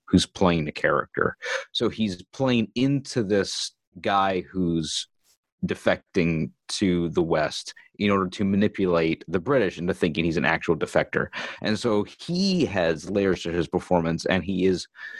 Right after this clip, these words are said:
in every sense detestable. He's detestable even if he's a genuine defector, and he's, he's detestable because he's, you know,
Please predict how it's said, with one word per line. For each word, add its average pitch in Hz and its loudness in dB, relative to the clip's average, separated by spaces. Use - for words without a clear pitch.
in 104 2
every 117 2
sense 98 -2
detestable. 80 0
He's 92 0
detestable 104 2
even 113 0
if 107 0
he's 98 0
a 98 2
genuine 101 0
defector, 92 0
and 82 2
he's, 78 -2
he's 92 0
detestable 87 0
because 87 0
he's, 80 0
you 90 -2
know, 76 2